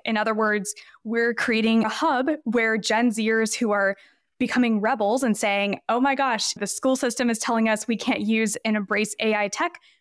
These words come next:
We're now getting to do that on our own. And I'm watching these kids from fourteen to thirty years old build businesses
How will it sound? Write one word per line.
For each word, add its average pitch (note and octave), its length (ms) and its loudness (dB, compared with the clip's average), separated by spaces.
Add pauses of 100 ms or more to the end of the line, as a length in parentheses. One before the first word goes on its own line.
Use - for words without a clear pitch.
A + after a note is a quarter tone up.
(120)
We're B3 120 2
now A3 240 0
getting G#3+ 440 0 (120)
to G3+ 500 -2 (300)
do A#3 240 2
that F#3+ 240 0
on G3+ 80 0
our F#3+ 180 0
own. B3 300 2
And G3 200 -2
I'm A3 140 2
watching A3+ 580 0
these A3+ 200 0
kids G#3+ 400 -2
from G3+ 180 -2
fourteen B3 760 2
to A3 100 2
thirty G#3+ 260 -2
years G#3 240 -2
old G3 260 0
build F#3 280 -2
businesses C4 680 0